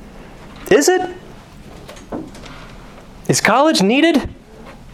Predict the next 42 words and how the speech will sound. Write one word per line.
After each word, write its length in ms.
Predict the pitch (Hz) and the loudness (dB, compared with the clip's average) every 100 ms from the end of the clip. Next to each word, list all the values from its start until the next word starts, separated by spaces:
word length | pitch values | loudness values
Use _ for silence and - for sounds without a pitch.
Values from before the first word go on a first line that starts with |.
| - - - - - - - - - - - - - - - - - - - - - | -20 -20 -20 -20 -20 -20 -20 -20 -20 -18 -18 -18 -18 -18 -16 -14 -12 -12 -14 -8 -4
For 140 | - | 4
those 180 | 330 330 | 4 6
of 60 | 277 | 4
you 80 | 269 | 6
guys, 440 | 226 233 226 233 208 190 - - | 6 6 4 2 -2 -4 -6 -4
I 200 | - 196 | 4 6
would 160 | 226 220 | 6 6
say 240 | - 214 | 6 4
yes, 400 | 214 247 302 302 | 6 4 4 2
because 500 | - 269 - 277 254 | 0 0 4 4 4
you 60 | 269 | 4
don't 240 | 285 269 | 6 4
really 240 | 262 285 262 | 4 4 6
know 260 | 262 262 | 6 6
when, 680 | 262 262 285 285 233 226 240 - - - - - - | 4 4 4 6 6 4 2 -2 -20 -20 -20 -20 -2
if 280 | 277 311 320 | 4 4 6
at 120 | 247 | 6
all, 420 | 247 302 233 208 | 8 10 10 8
you're 200 | 226 208 | 6 6
gonna 180 | 220 214 | 6 4
be 100 | 214 | 2
called 300 | 214 214 220 | 4 6 8
into 120 | 208 | 6
the 100 | 190 | 4
ministry. 520 | 185 240 233 - 151 156 | 4 4 2 2 2 2
So, 300 | - 175 170 | 4 4 4
man, 260 | 185 190 | 4 2
you 120 | 156 | 2
being 260 | 190 220 214 | 2 4 4
the 60 | 202 | 4
breadwinner, 520 | 190 233 220 226 233 | 4 4 6 4 4
you 200 | 175 185 | 2 2
being 200 | 196 208 | 4 4
the 100 | 196 | 4
leader 300 | 185 214 214 | 4 4 4
of 60 | |
the 80 | 202 | 4
home, 340 | 175 208 226 180 | 4 4 4 4
men, 340 | 190 233 240 - - - - - - - - | 4 4 0 -6 -20 -20 -20 -20 -20 -14 -2
consider 440 | 202 202 226 196 | 0 4 4 6
it. 140 | 139 135 | 4 6
Yeah, 340 | 180 175 - | 6 6 2